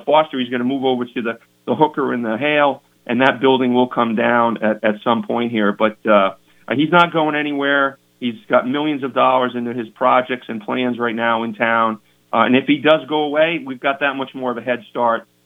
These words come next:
for the next investor that might come along. So I still feel confident. I'm disappointed, like many,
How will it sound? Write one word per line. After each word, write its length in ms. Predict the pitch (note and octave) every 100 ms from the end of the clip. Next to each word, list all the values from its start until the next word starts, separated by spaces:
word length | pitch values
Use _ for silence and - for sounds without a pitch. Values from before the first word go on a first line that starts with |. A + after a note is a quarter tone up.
| _
for 80 | B2+
the 100 | A#2+
next 280 | A#2 B2 -
investor 520 | A#2 A2 A2+ - A2+
that 100 | A2
might 260 | A2 G#2+ -
come 140 | G#2+
along. 340 | G2 F2+ E2+ -
So 220 | G#2 G#2 _ -
I 140 | B2+
still 200 | - F3
feel 160 | D#3+ C#3
confident. 500 | C#3 C3 C3 B2 A2+
I'm 220 | A2+ A#2
disappointed, 800 | D#3+ D#3+ D3 - D#3 D#3 D3+ B2+
like 180 | A#2+ B2
many, 380 | B2 A#2+ A#2